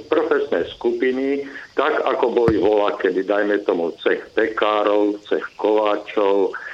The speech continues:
a tak ďalej a aplikovali by sme to na dnešnú dobu.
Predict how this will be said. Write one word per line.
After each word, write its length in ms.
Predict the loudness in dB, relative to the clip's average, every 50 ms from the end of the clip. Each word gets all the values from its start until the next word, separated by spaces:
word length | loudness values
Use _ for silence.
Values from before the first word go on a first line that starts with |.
| -14 -12 -6 -2
a 160 | -2 -2 0
tak 200 | 0 0 0 2
ďalej 420 | 2 2 2 2 2 2 0 0 0
a 160 | 0 -2 -2 -4 -10 -18 -20 -20 -18 _ -4 -4
aplikovali 680 | -2 0 0 0 0 0 0 0 0 2 2 0 0
by 120 | 0 -2 -2
sme 180 | -2 -2 -4 -4 -2
to 340 | 0 0 0 2 0 0 -2
na 300 | -2 0 0 0 0 0 -2 -6
dnešnú 640 | -6 -4 -2 -2 0 -2 -2 -4 -4 -2 0 0 -2 -2 -6 -10 -10 -8 -2
dobu. 320 | 0 0 0 2 0 -2